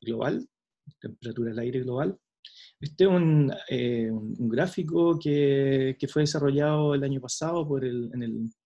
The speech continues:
el panel I P C C de cambio climático, el panel intergubernamental de ca-, ca-, cambio climático, el año dos mil dieciocho, eh, en el cual se, se manifiesta que el cambio climático es muy relevante y que debiera estar ocupando la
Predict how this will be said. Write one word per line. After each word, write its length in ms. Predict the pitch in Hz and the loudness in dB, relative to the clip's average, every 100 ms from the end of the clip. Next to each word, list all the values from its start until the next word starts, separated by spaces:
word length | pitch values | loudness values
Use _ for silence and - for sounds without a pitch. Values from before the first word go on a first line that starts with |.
| _ | _
el 200 | 127 113 - | -12 -12 -12
panel 480 | 113 123 135 127 127 _ _ _ - - _ | -6 -2 -2 -4 -8 _ _ _ -20 -20 _
I 120 | 123 | -6
P 100 | 123 | -6
C 160 | - - | -6 -6
C 520 | - 175 165 160 156 _ | -2 0 2 -2 -6 _
de 120 | 120 | -4
cambio 240 | 139 135 | -2 -2
climático, 680 | 131 127 139 143 156 165 160 | -2 -2 -2 -4 -4 -4 -4
el 100 | 151 | -6
panel 340 | 123 120 120 | -6 -6 -4
intergubernamental 960 | 120 117 117 113 113 113 107 107 - 139 | -4 -4 -6 -4 -2 -4 -6 -8 -4 -4
de 80 | 139 | -4
ca-, 160 | 131 127 | -8 -8
ca-, 280 | 127 127 | -10 -10
cambio 280 | - 131 120 | -10 -8 -8
climático, 460 | 117 123 123 147 196 _ _ | -6 -8 -8 -12 -16 _ _
el 100 | - 113 | -10 -6
año 160 | 127 | -6
dos 100 | 120 | -6
mil 160 | 127 117 | -6 -6
dieciocho, 480 | 117 - - - - _ _ _ - - - - _ - | -6 -6 -8 -10 -18 _ _ _ -20 -20 -20 -20 _ -2
eh, 440 | 131 127 127 127 | 0 2 0 -2
en 120 | 131 | -2
el 140 | 135 - | -4 -2
cual 260 | 185 175 | 0 2
se, 600 | 160 165 151 147 139 135 - _ _ | 0 2 2 4 2 0 -8 _ _
se 140 | - 135 | -6 -2
manifiesta 580 | 135 127 165 156 156 | -2 0 -2 -2 -4
que 720 | 131 135 131 127 123 123 - - _ _ - | -2 0 0 -2 -4 -6 -8 -12 _ _ -12
el 140 | 120 | -6
cambio 180 | 143 139 | -2 0
climático 400 | 127 131 131 120 | 0 -2 -4 -4
es 60 | |
muy 120 | 127 123 | -4 -4
relevante 540 | 123 120 131 - 165 | -4 -4 -6 -6 -4
y 60 | 147 | -2
que 100 | 113 | -4
debiera 260 | 110 120 | -4 -4
estar 220 | 113 117 | -6 -8
ocupando 420 | 113 - 117 117 117 | -6 -6 -4 -4 -4
la 160 | 113 | -6